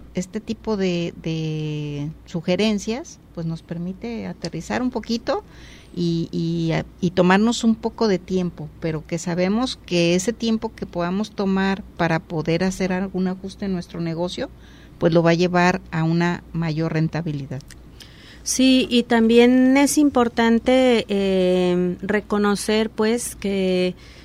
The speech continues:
Speaker 2: eh, como lo habíamos mencionado, la pandemia nos ayudó un poco a acelerar este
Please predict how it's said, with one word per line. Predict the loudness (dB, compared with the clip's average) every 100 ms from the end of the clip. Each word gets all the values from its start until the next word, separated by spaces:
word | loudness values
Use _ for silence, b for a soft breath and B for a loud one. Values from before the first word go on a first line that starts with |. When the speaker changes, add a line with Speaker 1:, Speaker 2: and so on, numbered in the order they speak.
| B B
Speaker 2:
eh, | -6 -4
como | -2 0
lo | 2
habíamos | 2 2 0 0
mencionado, | -2 -2 -2 -2 -2 0
la | -2 -2
pandemia | -4 -2 -2 -2 0
nos | -2 -2
ayudó | -4 -2 -2 -2
un | -2
poco | -4 -4 -2
a | -2
acelerar | -2 -2 0 0 -2 -2
este | -4 -6 -8 -4 -2 -2 -4